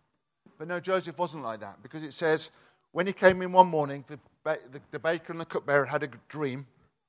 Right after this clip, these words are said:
and they were sad." Um, and in verse six, it says, "When Joseph came to them in the morning, he saw that they were troubled.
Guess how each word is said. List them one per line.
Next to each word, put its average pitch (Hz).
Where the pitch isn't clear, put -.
and 143
they 131
were 127
sad." 120
Um, 113
and 120
in 117
verse 120
six, -
it 123
says, 139
"When 190
Joseph 208
came 208
to -
them 170
in 180
the 180
morning, 160
he 147
saw 196
that 170
they 165
were 170
troubled. 104